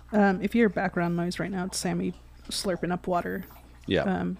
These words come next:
Speaker 2: No problem. It's
Speaker 1: it
Speaker 2: not
Speaker 1: might
Speaker 2: us
Speaker 1: sound
Speaker 2: drinking
Speaker 1: gross.
Speaker 2: out of a bowl on the floor <laughs> like, like a
Speaker 1: Yeah.
Speaker 2: dog would.
Speaker 1: Um, my second thing
Speaker 2: Mm-hmm.
Speaker 1: was, I, did you ever watch Smallville, or do you know what Smallville is?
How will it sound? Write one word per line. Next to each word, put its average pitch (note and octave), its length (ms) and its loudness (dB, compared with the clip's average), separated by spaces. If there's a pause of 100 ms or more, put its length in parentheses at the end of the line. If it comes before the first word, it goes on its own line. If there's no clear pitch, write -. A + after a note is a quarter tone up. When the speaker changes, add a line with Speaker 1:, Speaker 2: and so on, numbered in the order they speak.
(220)
Speaker 2:
No G#2 180 4
problem. E2 520 2
It's - 160 0
Speaker 1:
it - 20 6
Speaker 2:
not A#2+ 140 8
Speaker 1:
might A#2 60 10
Speaker 2:
us A2+ 100 6
Speaker 1:
sound E3+ 80 -2
Speaker 2:
drinking B2 340 4
Speaker 1:
gross. G2+ 80 4
Speaker 2:
out G2 120 6
of F#2+ 140 6
a F#2+ 60 4
bowl F#2 320 4
on F2+ 140 2
the D#2+ 60 -2
floor D#2 400 -2 (360)
<laughs> - 360 -18
like, E2+ 320 -4 (180)
like E2+ 140 -4
a G2+ 60 2
Speaker 1:
Yeah. - 60 0
Speaker 2:
dog D#2 240 -2
would. D2+ 240 -6 (500)
Speaker 1:
Um, G3 360 0 (460)
my G#3+ 160 4
second G3 400 2
thing D#3 360 -2 (240)
Speaker 2:
Mm-hmm. A2 360 0
Speaker 1:
was, D3+ 640 0 (880)
I, A3 560 2 (840)
did B3 220 4
you C4+ 160 4
ever B3+ 240 4
watch C4 240 2
Smallville, F3 760 2 (140)
or G3+ 120 4
do F#3+ 100 0
you F#3+ 120 4
know F3+ 220 2
what E3 140 -4
Smallville D#3+ 680 -4
is? - 260 -6